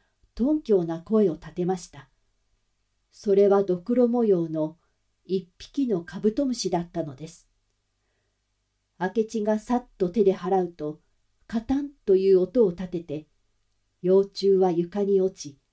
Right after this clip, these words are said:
仰向けになって、不気味な足をもがもがやっていましたが、そのうちにくるっとひっくり返って、そのまま部屋の隅の方へ駆け出していくのでした。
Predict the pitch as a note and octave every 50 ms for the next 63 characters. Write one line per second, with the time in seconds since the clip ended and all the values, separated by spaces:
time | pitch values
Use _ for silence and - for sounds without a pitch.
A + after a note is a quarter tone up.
0 | _ _ _ _ _ _ _ _ _ - F3 F#3+ G3+ A3 A3+ A3+ B3 A#3+ - A#3+
1 | A3+ G#3+ G#3+ G3 G#3+ G#3 G#3 - _ _ - D#3 D#3+ D#3+ - _ _ _ _ _
2 | _ _ _ _ _ _ _ - F3 F3 F3 - A3 G#3+ G#3 G#3+ G#3 G#3 G#3 G#3
3 | G#3 G#3+ - - A3+ A3 G#3 F#3+ F3 E3 F3+ G#3+ A#3+ B3+ C#4 C4 A3 G3 F3+ E3
4 | D#3 D#3 D#3+ E3+ - _ - G3+ G3 G3 G3 G#3 G#3 - - - D3+ C3 D3 D3
5 | D3 _ _ _ _ _ _ _ _ _ _ _ _ _ _ - - F#3 E3+ E3+
6 | F3+ F#3 G3 G3 G3 - G3 F#3+ F3+ F3+ F#3 F#3+ - _ _ _ _ _ _ -
7 | - G3+ G#3 C4 C#4 C#4+ - _ _ _ - D#3+ E3 E3 - - _ _ - A#3
8 | G#3+ A3 - - A3 G#3 F#3 E3+ E3+ _ _ - D3+ C#3+ C#3+ _ _ _ _ _
9 | _ _ _ _ _ _ _ _ _ - - - F#3+ F3+ G3 G#3+ G#3+ A3 A3 G#3+
10 | A3 A3 G#3+ G#3+ G#3 F#3+ A3 A#3 B3 B3 B3+ B3 B3+ - C#4 C4 C4+ A3 F3+ E3+
11 | F3 - G#3 G3+ F#3+ F3 E3+ E3+ - - F3+ F3 A#3 A#3+ B3+ C4+ C4+ C4+ - -
12 | F3+ E3+ E3+ - G#3+ F#3+ E3+ E3 D#3+ E3+ - - - - C#3+ _